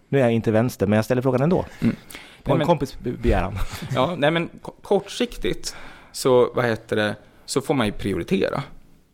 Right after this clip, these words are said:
Speaker 2: Det handlar om att effektivisera, men om vi tittar nu under till exempel förra mandatperioden, eller förra året, när vi skulle budgetera, då la vi mer pengar än Socialdemokraterna på skolan.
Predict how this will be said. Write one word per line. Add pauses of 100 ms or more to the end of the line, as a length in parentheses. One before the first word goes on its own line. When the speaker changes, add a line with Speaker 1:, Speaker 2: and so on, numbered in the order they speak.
(140)
Speaker 2:
Det
handlar
om
att
effektivisera,
men
om
vi
tittar (200)
nu
under
till
exempel
förra
mandatperioden,
eller
förra
året,
när
vi
skulle
budgetera, (460)
då
la
vi
mer
pengar (180)
än
Socialdemokraterna
på
skolan.